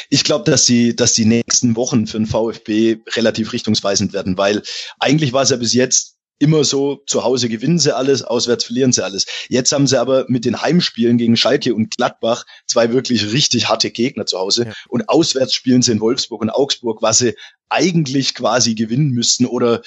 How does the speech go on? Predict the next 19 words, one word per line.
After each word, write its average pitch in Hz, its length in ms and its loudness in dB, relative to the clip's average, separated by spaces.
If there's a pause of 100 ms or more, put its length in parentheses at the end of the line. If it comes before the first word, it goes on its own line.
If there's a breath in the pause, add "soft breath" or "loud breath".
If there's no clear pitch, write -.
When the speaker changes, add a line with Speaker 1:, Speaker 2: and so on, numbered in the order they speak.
(180 loud breath)
Speaker 1:
zumindest, 135 520 2
sagen 117 160 0
wir 113 60 2
mal, 113 120 0
vier 120 220 -4
Punkte 147 320 -2
aus 110 100 -4
den 110 160 -4
zwei 110 220 -4
Spielen 113 280 -4
holen 107 200 -2
müssten. 113 320 -2 (340 loud breath)
Das 104 180 -2
heißt, - 520 -4
wenn 156 240 2
sich 160 160 0
die 131 100 -2
Auswärtsschwäche 131 720 -2
fortsetzt, - 720 -4